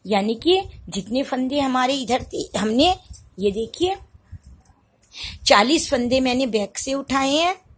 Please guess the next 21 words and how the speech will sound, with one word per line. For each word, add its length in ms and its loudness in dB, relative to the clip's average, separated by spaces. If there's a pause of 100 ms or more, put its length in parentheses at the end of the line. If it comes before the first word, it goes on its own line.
(140)
सॉरी 360 0
चालीस 360 -2
में 100 -6
थर्टी 340 0
फ़ाइव 340 0
थे, 100 2 (500)
थर्टी 300 0
सिक्स, 380 -2 (480)
थर्टी 300 8
सिक्स 280 2
फंदे 300 4
मैंने 280 4
बैक 280 0
से 160 2
उठाए 360 0
हैं 240 0 (1400)
और 220 8
ट्वेंटी, 380 6
ट्वेंटी 400 0
फंदे 380 -2
मैंने 300 2